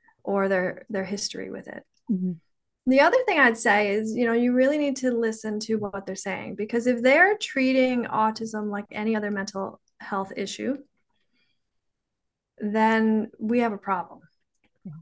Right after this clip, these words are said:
Speaker 1: Because people with autism, their nervous systems do not respond to the medications in the same way generally.
Speaker 2: Mm-hmm.
Speaker 1: So you really need to ask the provider. It's kind of like dating.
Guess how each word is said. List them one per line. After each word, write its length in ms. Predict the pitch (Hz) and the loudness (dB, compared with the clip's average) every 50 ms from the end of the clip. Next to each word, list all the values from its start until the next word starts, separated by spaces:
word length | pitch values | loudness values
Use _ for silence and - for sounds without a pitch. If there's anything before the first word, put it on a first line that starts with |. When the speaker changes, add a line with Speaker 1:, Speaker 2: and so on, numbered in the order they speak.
| - _ _ _ _ - - - | -20 _ _ _ _ -10 -6 -6
Speaker 1:
Because 400 | 220 220 240 240 226 220 - - _ _ _ _ _ _ _ _ _ _ _ _ | -2 2 2 2 2 2 -2 -10 _ _ _ _ _ _ _ _ _ _ _ _
people 220 | - 285 285 294 | 0 0 4 4
with 80 | 285 254 | 6 6
autism, 600 | 240 240 240 - - 240 226 214 202 196 196 202 | 6 4 4 0 -2 -2 -2 -2 -2 -2 -4 -2
their 100 | 208 214 | 0 0
nervous 260 | 220 220 226 233 226 | 2 2 2 0 -2
systems 300 | 226 220 - 214 214 214 | -4 -4 -4 -4 -4 -4
do 100 | - 220 | -4 -4
not 160 | 214 220 - | -4 -2 -4
respond 340 | 214 208 - - 208 202 202 | -4 -6 -4 -2 -2 -2 -2
to 60 | 208 | -2
the 60 | 202 | -4
medications 640 | 202 190 185 185 - - - 247 262 - 214 202 190 | -4 -6 -6 -10 -8 -4 -4 -4 -2 -2 -6 -6 -6
in 80 | 185 | -8
the 80 | 185 190 | -8 -8
same 260 | - - 190 185 185 | -8 -8 -8 -8 -6
way 200 | 190 196 214 226 | -4 0 0 0
generally. 600 | 220 214 185 - - - - - - - 214 - _ _ _ _ _ _ _ _ - | 0 -2 -6 -8 -10 -12 -14 -18 -20 -20 -20 -20 _ _ _ _ _ _ _ _ -6
Speaker 2:
Mm-hmm. 280 | 233 165 170 175 170 180 - | -4 -4 -2 -4 -4 -6 -6
Speaker 1:
So 200 | - - 277 262 | 2 4 6 6
you 240 | 262 247 262 269 247 | 6 4 2 2 2
really 280 | 254 277 302 320 330 311 | 4 4 2 2 2 2
need 180 | 294 277 262 | 2 2 2
to 180 | 254 247 - - - - | 2 0 -2 -4 -2 2
ask 480 | - 220 220 226 226 220 - - - | 4 4 4 4 0 -4 -10 -10 -6
the 80 | - 226 | -4 -4
provider. 420 | 220 226 214 208 185 - - - | -4 -2 -2 0 0 0 -2 -2
It's 180 | - - 240 240 | -4 -4 -4 -4
kind 200 | - - 294 330 427 | -4 -2 0 0 0
of 80 | 453 311 | 0 2
like 220 | 247 226 220 220 | 2 2 2 0
dating. 440 | - 185 - 98 - - - - | -2 -6 -8 -8 -10 -14 -16 -20